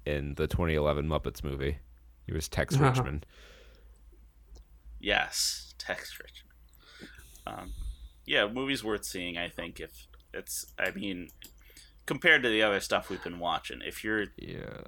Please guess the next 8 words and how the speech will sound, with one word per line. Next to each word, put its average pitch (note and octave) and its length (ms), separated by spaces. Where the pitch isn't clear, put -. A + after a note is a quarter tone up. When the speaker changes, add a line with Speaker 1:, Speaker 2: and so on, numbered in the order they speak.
Speaker 3:
starved, G#2+ 760
if - 180
you A2 140
really A2+ 300
are F#2+ 180
starved F#2 500
for A#2+ 180
stuff, - 420